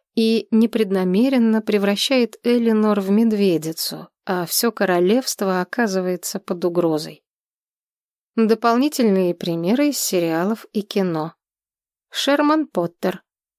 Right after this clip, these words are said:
Мэш. Алекс Китон, Семейные узы. Граф Поль де Рейно, Шоколад.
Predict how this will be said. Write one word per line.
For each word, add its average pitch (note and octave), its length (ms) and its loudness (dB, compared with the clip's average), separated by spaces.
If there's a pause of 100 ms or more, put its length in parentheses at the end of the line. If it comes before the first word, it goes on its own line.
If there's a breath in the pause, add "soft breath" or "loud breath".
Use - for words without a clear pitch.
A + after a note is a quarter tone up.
(100)
Мэш. F3 480 0 (680)
Алекс A3 500 0
Китон, E3+ 480 -6 (440)
Семейные F3+ 640 0
узы. F3 400 -2 (800)
Граф G#3 600 2
Поль A#3+ 300 4
де A3+ 340 4
Рейно, G#3 680 2 (380)
Шоколад. E3+ 720 -4